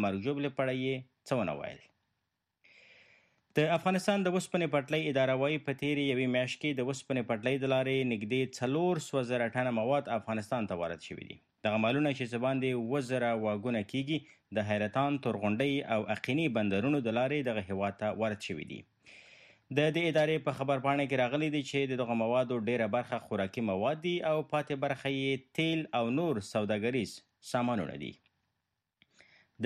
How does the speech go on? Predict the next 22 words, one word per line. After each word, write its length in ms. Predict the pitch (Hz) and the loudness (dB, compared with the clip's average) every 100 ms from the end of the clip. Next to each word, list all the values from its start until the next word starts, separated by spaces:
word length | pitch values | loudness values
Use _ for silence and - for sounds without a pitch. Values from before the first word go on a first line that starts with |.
| 123 | 0
سیمې 200 | - 156 139 | 2 2 4
او 40 | 135 | 4
نړۍ 180 | 131 143 131 | 4 2 2
دا 60 | - | 0
خبرونه 360 | 113 127 139 156 | 0 2 2 2
د 140 | 135 | 2
امریکا 240 | 123 117 117 120 | 0 0 0 0
غږ 220 | 120 110 | -2 -2
آشنا 160 | 123 123 | -2 -2
رادیو 200 | 123 123 | 0 0
د 100 | 117 | 0
واشنګټن 440 | 104 - 113 123 120 101 | 0 -2 -2 0 0 0
د 120 | - | -2
سټوډیو 260 | 113 127 147 | -2 0 0
نه 100 | 151 | 0
اوري. 160 | 151 151 147 | -2 -2 -2
دا 100 | 131 | -2
هم 100 | 139 135 | -2 -2
څو 80 | 143 135 | -2 0
نړیوال 360 | 135 139 117 92 | 0 0 0 -4
خبرونه. 320 | - - - - _ _ _ - _ _ _ _ _ _ _ _ _ _ _ _ _ - | -8 -8 -10 -14 _ _ _ -20 _ _ _ _ _ _ _ _ _ _ _ _ _ 2
په 180 | 160 | 4